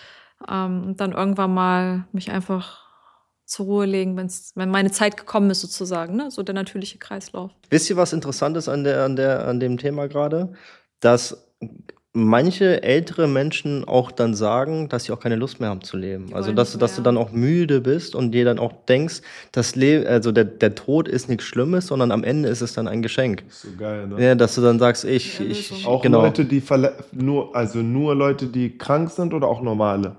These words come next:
Speaker 3: Also die
Speaker 2: Ähm,
Speaker 3: sind das auch normale Leute,
Speaker 1: Kommt
Speaker 3: die
Speaker 1: auf
Speaker 3: einfach
Speaker 1: die
Speaker 3: alt
Speaker 1: Lebens-,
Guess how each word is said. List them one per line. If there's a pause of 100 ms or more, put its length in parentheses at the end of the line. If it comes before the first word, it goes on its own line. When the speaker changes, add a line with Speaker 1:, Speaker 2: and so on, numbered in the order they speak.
Speaker 3:
Also
die (600)
Speaker 2:
Ähm, (140)
Speaker 3:
sind
das
auch
normale
Leute,
Speaker 1:
Kommt
Speaker 3:
die
Speaker 1:
auf
Speaker 3:
einfach
Speaker 1:
die
Speaker 3:
alt (120)
Speaker 1:
Lebens-,